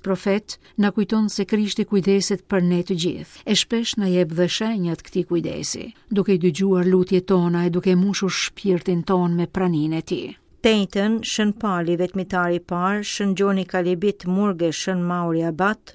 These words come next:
Speaker 2: në festën e tyre liturgjike na ftojnë të bashkojmë zërin me atë të psalmistit në lutjen. "Bëj ta dëgjojmë, o Zot, zërin tënd, e ta bëjmë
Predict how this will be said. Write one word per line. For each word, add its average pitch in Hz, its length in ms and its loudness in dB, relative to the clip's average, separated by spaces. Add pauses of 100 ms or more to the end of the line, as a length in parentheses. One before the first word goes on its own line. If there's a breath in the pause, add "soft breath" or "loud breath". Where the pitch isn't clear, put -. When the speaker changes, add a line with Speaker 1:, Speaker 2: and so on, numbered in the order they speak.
Speaker 2:
në 190 80 0
festën 226 400 -2
e 208 80 -2
tyre 208 240 0
liturgjike 202 720 -4
na 180 160 -2
ftojnë 208 460 0
të 165 80 -6
bashkojmë 180 500 -2
zërin 208 460 0
me 202 80 0
atë 190 240 -2
të - 100 -20
psalmistit 180 640 -4
në 190 140 2
lutjen. 175 480 -2 (260 soft breath)
"Bëj 214 460 4
ta 190 100 -2
dëgjojmë, 185 480 0
o 175 80 -2
Zot, 214 400 -6 (220)
zërin 220 420 2
tënd, 185 400 -2 (160)
e 190 60 -2
ta 185 160 0
bëjmë 175 320 -2